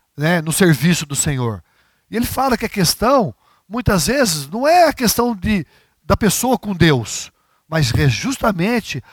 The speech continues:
a consciência dos irmãos. Se existe ainda irmãos que estão magoados, estão feridos nessa questão,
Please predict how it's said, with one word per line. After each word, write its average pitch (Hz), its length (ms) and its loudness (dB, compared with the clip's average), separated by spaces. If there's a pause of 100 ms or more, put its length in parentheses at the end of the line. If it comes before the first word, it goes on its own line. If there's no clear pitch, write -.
(100)
a 147 80 -12
consciência 190 640 -6
dos 147 200 -8
irmãos. 113 560 -8 (440)
Se - 160 -2
existe 220 420 2
ainda 247 180 0
irmãos 202 640 2 (680)
que - 120 -2
estão 190 680 2
magoados, 170 840 2
estão 196 160 -2
feridos 202 800 4 (340)
nessa 165 260 -2
questão, 180 580 -2